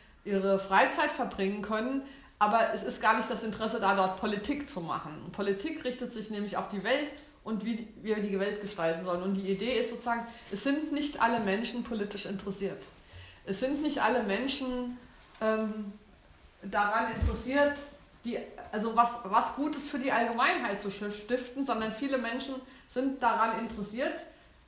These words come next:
das Beste für sich rauszuholen. Und das Problem an der Parteipolitik ist, dass das miteinander vermischt wurde.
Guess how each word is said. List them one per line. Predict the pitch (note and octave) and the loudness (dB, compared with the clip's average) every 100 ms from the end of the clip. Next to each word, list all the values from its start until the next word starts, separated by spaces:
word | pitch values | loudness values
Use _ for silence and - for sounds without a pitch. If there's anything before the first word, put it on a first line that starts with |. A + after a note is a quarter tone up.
| - | -8
das | B3 - | -6 -2
Beste | B3 B3 | -2 -2
für | C4 B3+ | -2 -2
sich | G3 A#3+ - | 0 -2 -2
rauszuholen. | D#3 D#3+ - F3 E3+ D#3 C#3+ - - - - - - - - - | -2 -2 -4 -8 -6 -4 -4 -8 -12 -18 -20 -20 -20 -20 -16 -4
Und | A3 | -2
das | - | 0
Problem | A#3+ G#3+ C4 F4 | -2 0 2 2
an | C#4 | 2
der | B3+ | 2
Parteipolitik | A#3+ A3 - C#4 F#4+ - G3+ G3+ B3 C4+ | 2 0 2 2 2 0 -4 -4 -2 -4
ist, | B3 B3 | -2 -2
dass | B3+ B3+ | -2 0
das | B3 - | -2 0
miteinander | B3 A#3 A#3+ A#3+ A#3+ | -2 0 0 2 2
vermischt | B3 C4 D4 - E3+ | 0 -2 -2 -4 -10
wurde. | D#3 D3+ C#3+ | -8 -8 -8